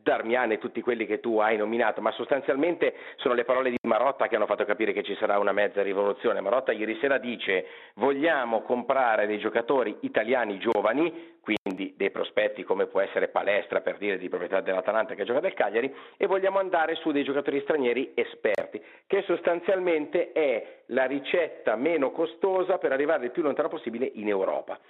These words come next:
L'Inter fa due finali europee, ed è questa la cosa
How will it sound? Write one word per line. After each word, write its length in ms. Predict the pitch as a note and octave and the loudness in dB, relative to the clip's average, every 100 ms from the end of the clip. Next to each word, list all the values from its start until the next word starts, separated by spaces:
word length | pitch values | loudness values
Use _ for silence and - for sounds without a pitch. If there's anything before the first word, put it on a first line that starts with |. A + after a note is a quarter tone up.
| - _ | -20 _
L'Inter 580 | D#3+ A3+ C3 G#2+ A2 - | -2 0 0 0 0 0
fa 140 | C3 A2+ | 0 0
due 220 | C3 F3 | 0 -2
finali 560 | A2+ A2+ A#2+ F#2 F#2 - | 0 0 0 -2 -6 -2
europee, 720 | A#2+ A2+ F#2+ A2+ F2 - - | 0 2 0 0 -2 -6 -10
ed 120 | A#2 A2+ | -8 -6
è 80 | |
questa 300 | - C#3 - | -2 -2 0
la 160 | F#2+ F#2 | -2 0
cosa 440 | G#2 G2+ G2 F#2 | 0 2 0 -4